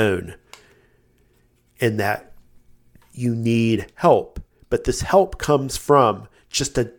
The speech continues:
a, a higher level of what's your own. It is your own, but you're opening up to greater and greater capacities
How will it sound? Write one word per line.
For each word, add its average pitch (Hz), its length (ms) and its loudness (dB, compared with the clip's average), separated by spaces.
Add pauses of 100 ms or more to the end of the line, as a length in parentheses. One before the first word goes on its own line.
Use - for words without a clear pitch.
(160)
a, 123 100 0 (120)
a 113 140 0
higher 127 440 0
level 117 400 0
of 104 200 -4
what's - 360 -2
your 107 280 -2
own. 87 240 -4 (1120)
It 143 200 -4
is 180 300 6
your 123 180 -2
own, 107 440 -4
but - 180 -4
you're 127 160 -2
opening 160 420 2
up 131 180 -4
to 110 100 -12
greater 113 260 2
and 101 80 -4
greater 101 200 -2
capacities - 800 -4